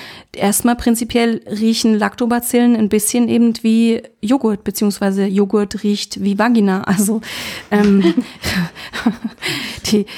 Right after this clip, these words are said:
äh, Lactobacillen haben diesen klaren Joghurtgeruch. Diese Flora der Vagina, die ist eben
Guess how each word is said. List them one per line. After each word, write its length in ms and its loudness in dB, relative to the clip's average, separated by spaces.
äh, 280 4
Lactobacillen 720 0
haben 120 4
diesen 460 0
klaren 460 0
Joghurtgeruch. 960 0
Diese 180 -2
Flora 540 0
der 220 -2
Vagina, 580 2
die 400 4
ist 480 -6
eben 420 0